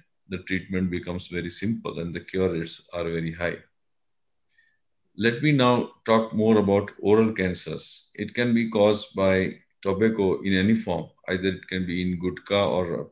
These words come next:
pan masala, B D cigarette. Now, if you combine with alcohol, the risk of oral cancers, it multiplies.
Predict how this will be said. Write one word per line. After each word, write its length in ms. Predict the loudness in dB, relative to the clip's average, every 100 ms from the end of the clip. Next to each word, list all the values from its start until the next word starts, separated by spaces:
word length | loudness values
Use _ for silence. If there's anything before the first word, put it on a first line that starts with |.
| -2
pan 220 | 0 0
masala, 600 | -2 -2 0 0 0 -2
B 140 | -4
D 160 | -2 -4
cigarette. 520 | -4 -6 -4 -4 -6 _ _ _ _ _ _ _ _ _ _ _ _ _ _ _ _ _ 0
Now, 100 | 2
if 140 | 2
you 80 | 2
combine 480 | 6 8 8 6 6
with 160 | 4
alcohol, 680 | 4 4 4 2 2 2 0 -2
the 100 | 2
risk 320 | 4 2 0
of 140 | -2 -2
oral 280 | -2 0 0
cancers, 800 | -2 -4 -4 -6 -6 -8 -14 -16 _ _ _ _ -12
it 120 | -8 -2
multiplies. 840 | -2 -2 -4 -2 -2 -4 -10